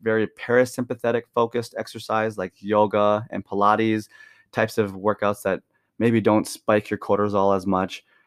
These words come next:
Or if you're an athlete, like, working on more sport specific metrics like power production, balance, cardiovascular fitness, or strength. Uh, but what I talk about physical activity is, one, what are you doing, and is it actually making an impact on your goals?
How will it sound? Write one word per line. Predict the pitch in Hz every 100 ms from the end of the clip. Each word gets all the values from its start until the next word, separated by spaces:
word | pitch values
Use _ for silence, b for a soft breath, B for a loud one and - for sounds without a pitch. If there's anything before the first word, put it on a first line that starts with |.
| _ -
Or | 120 123 120
if | 113
you're | 120
an | 120
athlete, | 107 113 120 113 -
like, | 101 110
working | 117 113 113
on | 107 104
more | 104
sport | 98 - 113 -
specific | - 110 - 107 -
metrics | 107 - 104 -
like | 95 - -
power | 147 143 131
production, | 127 120 117 - 113 110 104
balance, | - 139 135 127 120 -
cardiovascular | - 113 107 110 110 - 104
fitness, | - 101 -
or | 92
strength. | - - 113 110 104 _ b b b b b b -
Uh, | 104 98 98 95 85 - _ _ _ _ 113
but | 127 -
what | 117 131
I | 131
talk | 165 147 127
about | 117 -
physical | 117 107 104
activity | 92 - 104 104
is, | 101 95
one, | 127 131 113 117 _ _ _ _ _ _ _ _ _ _ -
what | 113 98 131
are | 139
you | 151 143
doing, | 117 120 120
and | 110 107
is | 107
it | 98 -
actually | 104 117
making | 107 117
an | 107
impact | 107 - 101 110
on |
your | 113 107
goals? | 90 85 90